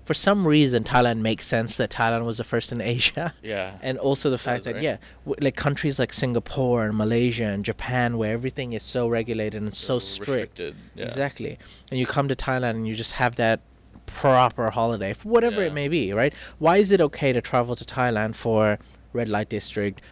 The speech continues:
Speaker 1: to drink your worries away,
Speaker 2: Yeah.
Speaker 1: to s-, to, to lay on the beach and get a suntan, but suddenly when it involves cannabis, that's not okay,
Speaker 2: Yeah.
Speaker 1: right? Yeah.
Speaker 2: And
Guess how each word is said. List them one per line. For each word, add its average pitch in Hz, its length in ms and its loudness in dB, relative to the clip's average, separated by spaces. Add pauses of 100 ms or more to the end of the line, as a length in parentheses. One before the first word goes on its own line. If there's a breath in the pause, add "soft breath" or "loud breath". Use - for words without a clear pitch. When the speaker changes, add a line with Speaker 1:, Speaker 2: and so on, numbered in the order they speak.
(120 loud breath)
Speaker 1:
to 117 80 -4
drink 120 320 -2
your 117 80 4
worries 110 420 0
away, 101 360 -2 (160 loud breath)
Speaker 2:
Yeah. 123 80 -10
Speaker 1:
to 90 60 -6
s-, - 260 -4
to, 117 260 -2 (120)
to - 120 -4
lay 131 200 2
on 127 120 -2
the 117 80 -2
beach 120 240 -6
and 117 120 -6
get 113 120 -2
a 110 40 -4
suntan, 110 540 -4 (260 loud breath)
but 113 120 -2 (120)
suddenly 127 400 2
when 113 160 0
it 113 120 -2
involves 107 480 0
cannabis, 110 460 -2
that's - 220 -4
not 90 160 -6
okay, - 300 -10 (400)
Speaker 2:
Yeah. 139 120 0
Speaker 1:
right? 123 160 -6 (220)
Yeah. 131 160 -4
Speaker 2:
And 92 200 -14